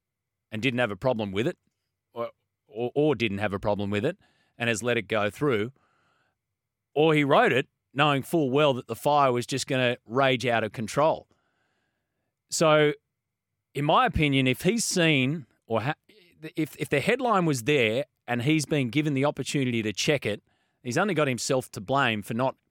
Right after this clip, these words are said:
pulling them up on the word retirement. And if he didn't check it, why not? So, "I'm contemplating retirement and won't be available for the Paris Olympics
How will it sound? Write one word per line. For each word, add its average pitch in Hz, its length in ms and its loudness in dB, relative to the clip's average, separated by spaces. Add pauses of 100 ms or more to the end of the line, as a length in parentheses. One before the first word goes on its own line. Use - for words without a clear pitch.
(100)
pulling 131 340 -2
them 139 260 0
up 104 260 -4 (120)
on 117 120 -4
the 117 80 -2
word 120 240 0
retirement. 110 560 -4 (1600)
And 147 140 2
if - 280 -6 (440)
he 139 80 -6
didn't 190 200 -2
check 135 180 -2
it, 139 120 -6
why 131 180 2
not? 135 180 2 (1500)
So, 151 480 6 (480)
"I'm 180 260 4
contemplating 151 680 2
retirement 127 560 2
and 123 80 -2
won't 135 220 4
be 127 120 2
available 120 480 2
for - 120 -8
the 113 80 -4
Paris 135 380 2
Olympics 123 560 -2